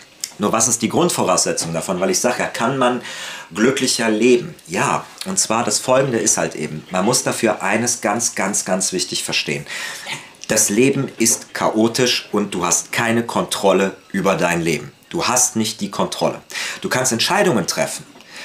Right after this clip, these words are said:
und diese Entscheidungen können dich in die Richtung links oder Richtung rechts katapultieren. Aber du hast keine Ahnung, wo die dich wirklich hinführen werden.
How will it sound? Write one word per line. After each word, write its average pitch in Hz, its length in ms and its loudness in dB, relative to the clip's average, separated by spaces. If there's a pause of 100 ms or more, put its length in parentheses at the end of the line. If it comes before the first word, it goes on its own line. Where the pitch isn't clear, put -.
(140)
und 110 260 2
diese 101 160 4
Entscheidungen 117 460 2
können 101 200 0
dich 85 160 -2
in 85 120 -6
die 78 80 -6
Richtung 87 320 -2
links 117 280 2
oder 85 140 0
Richtung 73 320 -4 (100)
rechts - 260 0
katapultieren. - 760 -6 (540)
Aber 123 220 2
du 110 180 2
hast - 320 0
keine 170 380 4
Ahnung, 139 340 2
wo 123 60 4
die 113 100 2
dich 107 200 0
wirklich - 260 2
hinführen 175 500 0
werden. - 260 -6